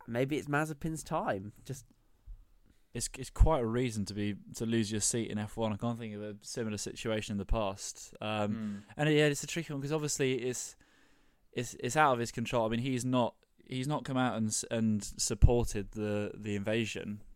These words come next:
Speaker 2: Um,
Speaker 1: No, he
Speaker 2: or
Speaker 1: came out
Speaker 2: anything like
Speaker 1: against
Speaker 2: that.
Speaker 1: it, I think.
Speaker 2: Yeah.
Speaker 3: Yeah.
Speaker 2: So, um, but I mean, the, the, just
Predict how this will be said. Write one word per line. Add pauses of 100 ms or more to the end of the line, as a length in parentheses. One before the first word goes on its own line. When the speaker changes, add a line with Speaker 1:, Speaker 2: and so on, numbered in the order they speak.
(140)
Speaker 2:
Um,
Speaker 1:
No,
he
Speaker 2:
or
Speaker 1:
came
out
Speaker 2:
anything
like
Speaker 1:
against
Speaker 2:
that.
Speaker 1:
it,
I
think. (280)
Speaker 2:
Yeah.
Speaker 3:
Yeah.
Speaker 2:
So,
um, (420)
but (180)
I
mean,
the,
the, (880)
just